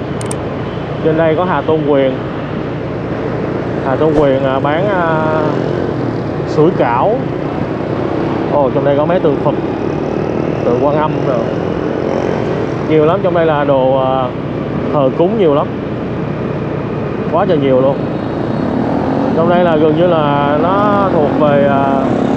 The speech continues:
khu của người Hoa đó, các chị, nên là đồ thờ cúng cũng nhiều lắm.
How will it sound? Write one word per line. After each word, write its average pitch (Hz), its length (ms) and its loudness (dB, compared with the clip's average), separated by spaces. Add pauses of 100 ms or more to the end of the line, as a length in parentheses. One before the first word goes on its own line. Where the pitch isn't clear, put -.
(960)
khu 190 140 4
của 202 100 4
người 190 260 4
Hoa 196 280 2
đó, 202 80 2 (100)
các 202 140 2
chị, 156 100 4 (120)
nên 160 140 2
là 131 480 0
đồ 135 140 4
thờ 139 240 2
cúng 165 100 2 (100)
cũng 208 120 0
nhiều 160 180 6
lắm. 180 100 2